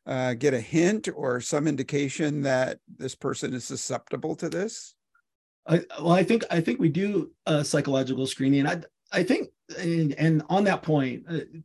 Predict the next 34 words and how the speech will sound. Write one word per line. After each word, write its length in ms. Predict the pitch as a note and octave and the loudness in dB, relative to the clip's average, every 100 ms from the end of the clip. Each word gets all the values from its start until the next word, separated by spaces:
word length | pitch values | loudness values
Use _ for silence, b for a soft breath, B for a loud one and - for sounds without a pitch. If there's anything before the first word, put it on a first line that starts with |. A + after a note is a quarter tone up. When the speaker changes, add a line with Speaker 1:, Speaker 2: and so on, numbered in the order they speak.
| - | -8
Speaker 2:
so 280 | - D#3 | 0 2
condition 420 | D3 D#3+ G#3+ A3+ D#3 | 4 4 6 4 0
black, 320 | D#3 F3 F3+ D3 B2+ | 2 2 2 0 2
we 220 | C#3 C3+ | -2 0
o-, 260 | E3 - - | 0 -2 -6
oftentimes 800 | - F3+ C4 A3 E3+ D3+ C#3 C3 | -4 -4 -4 -4 -4 0 -2 0
kind 220 | D#3 C#3 | 0 2
of 180 | C3+ B2 b b b _ - | 0 -2 b b b _ 0
look 260 | C3 E3 | 4 6
at 200 | F3 D#3 | 6 4
it 140 | C#3+ C3+ | 4 2
as 240 | C3+ A#2+ | 0 -2
a, 240 | C3 B2 A#2+ | -2 -2 -2
um, 500 | A#2 A#2 A2 B2 - _ _ _ _ _ _ | -2 -2 -2 -4 -6 _ _ _ _ _ _
almost 220 | D3 F3+ | 0 0
a 60 | C3+ | -2
personal 440 | - D3+ - A2+ | 2 0 2 0
deficit. 580 | A2 C3 - - A3 - _ b b - | 0 -4 -4 -4 -6 -8 _ b b -4
Can 200 | C#3 C#3 | 2 6
we 120 | C3+ | 6
look 280 | B2+ D#3 E3 | 6 4 6
at 120 | D3 | 6
an 100 | C#3+ | 6
individual, 640 | D3 C3 D3+ D3 D#3 D3+ B B - | 4 4 2 4 2 0 B B -8
a-, 160 | D3 - - _ | -8 -8 -20 _
and, 140 | C#3+ - | -4 -4
and 240 | C3+ C3 D3+ | -4 0 4
usually 420 | B3+ G#3 D#3 B2+ | 4 6 6 6
we 140 | C#3+ | 6
don't 240 | D#3 C3 - | 6 2 -2
identify 560 | B2+ A2+ C3+ D#3 C#3+ B2+ | -4 0 2 2 2 -2
condition 420 | A2+ B2 B2+ A#2+ | -2 -2 0 -2
black 340 | A2+ B2 A#2+ A#2 | -2 -2 -2 -4
until 460 | A2 A#2+ G#2+ G2 | -4 -2 -2 -4